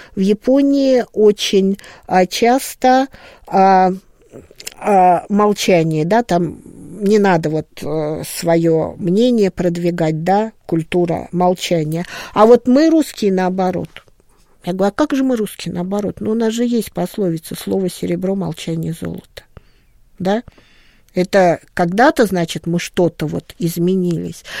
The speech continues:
И поэтому вот наш проект, он как раз об этом, да? А, ну, базируемся мы как бы вот на том, что делал Николай Японский, да? А, и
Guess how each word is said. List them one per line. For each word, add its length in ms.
И 100
поэтому 800
вот 240
наш 240
проект, 400
он 100
как 220
раз 240
об 200
этом, 440
да? 300
А, 400
ну, 160
базируемся 760
мы 140
как 220
бы 160
вот 260
на 380
том, 180
что 240
делал 320
Николай 520
Японский, 800
да? 280
А, 200
и 520